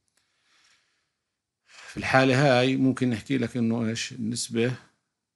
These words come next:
النسبة ثابتة. طيب، بدنا ناخذها باستخدام الجيب.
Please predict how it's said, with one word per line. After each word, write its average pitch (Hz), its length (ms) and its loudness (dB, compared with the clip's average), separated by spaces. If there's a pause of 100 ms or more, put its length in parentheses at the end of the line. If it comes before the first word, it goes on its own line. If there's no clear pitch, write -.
(260)
النسبة 113 360 -10
ثابتة. 113 460 -4 (1900)
طيب، 123 400 0 (280)
بدنا 131 300 0
ناخذها 127 320 2
باستخدام 117 720 0
الجيب. 101 760 0